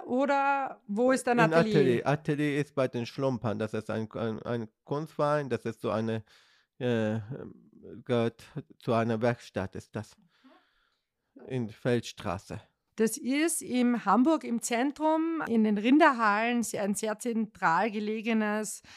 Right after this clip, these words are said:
Speaker 1: großes Atelier, wo viele verschiedene Künstler mit Beeinträchtigungen
Speaker 2: Genau, da
Speaker 1: hinkommen.
Speaker 2: wir sind insgesamt fünfunddreißig Leute.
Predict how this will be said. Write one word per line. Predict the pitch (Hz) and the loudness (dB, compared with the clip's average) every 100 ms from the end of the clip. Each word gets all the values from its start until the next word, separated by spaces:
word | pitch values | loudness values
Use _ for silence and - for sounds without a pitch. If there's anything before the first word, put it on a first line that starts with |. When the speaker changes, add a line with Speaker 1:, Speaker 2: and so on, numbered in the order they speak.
| - - _ | -20 -20 _
Speaker 1:
großes | - 247 269 233 247 202 | 6 10 10 8 4 2
Atelier, | 180 - 214 196 202 226 226 | 0 0 -2 0 -2 0 -2
wo | 214 | -4
viele | - 220 233 | -6 -4 -4
verschiedene | 233 202 - 226 226 214 185 | -4 -6 -4 -2 2 0 0
Künstler | 202 190 202 190 | -6 -6 -6 -6
mit | 190 | -6
Beeinträchtigungen | - - 185 185 170 196 185 | -8 -8 -8 -10 -10 -8 -2
Speaker 2:
Genau, | 180 139 131 | 0 2 2
da | 180 143 160 | 4 6 6
Speaker 1:
hinkommen. | 147 - | 4 0
Speaker 2:
wir | 143 | 0
sind | 147 147 | 0 -2
insgesamt | 135 151 - 143 143 139 | -2 -4 -4 0 0 0
fünfunddreißig | - 147 135 117 123 120 - 117 | -2 -2 -2 2 2 2 0 -6
Leute. | 117 104 101 - - | 0 0 0 -4 -12